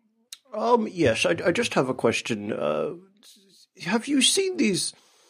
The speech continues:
these robots? Do they have any special abilities we should know about? Do we need to be careful around them? How, how, you know,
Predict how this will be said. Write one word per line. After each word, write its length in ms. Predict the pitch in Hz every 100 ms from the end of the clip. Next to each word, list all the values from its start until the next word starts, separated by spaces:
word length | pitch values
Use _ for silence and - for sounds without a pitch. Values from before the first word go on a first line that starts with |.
| _ _ - -
these 240 | 196 185
robots? 400 | 180 214 196 190
Do 100 | -
they 100 | 214
have 160 | 208 208
any 140 | 180
special 520 | 170 - - 185 165 156
abilities 680 | 113 113 160 135 143 127
we 120 | 123
should 180 | 113 113
know 240 | 120 120 117
about? 360 | 113 123 135
Do 80 | 131
we 60 | 135
need 180 | 135 113
to 40 |
be 100 | 127
careful 560 | - - 151 143 117 117
around 380 | 113 117 117 113
them? 160 | 117
How, 420 | 110 147 147 143
how, 480 | 123 151 151 147 127 -
you 140 | 127
know, 260 | 110 110